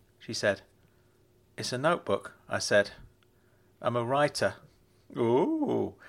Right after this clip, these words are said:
she said, patting me on the leg. "I realise you're a little intoxicated," I said, "but I'm not sure this chair was designed for two people."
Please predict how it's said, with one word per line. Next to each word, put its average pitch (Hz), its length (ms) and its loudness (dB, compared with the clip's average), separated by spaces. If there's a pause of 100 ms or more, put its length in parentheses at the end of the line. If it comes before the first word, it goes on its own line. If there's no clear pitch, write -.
(140)
she 110 160 -6
said, 90 280 0 (280)
patting 110 340 0
me 110 120 -8
on 101 160 -2
the 101 60 -4
leg. 95 360 0 (1040)
"I 127 80 6
realise 147 480 6
you're 117 160 6
a - 20 8
little 113 240 2
intoxicated," 104 920 0
I 107 160 4
said, 123 340 4
"but 147 140 8
I'm 156 160 6
not 180 160 4
sure 117 260 2
this 113 180 -4
chair 123 280 6
was 123 160 -2
designed 143 400 4
for - 80 -14
two 92 180 -2
people." - 400 -10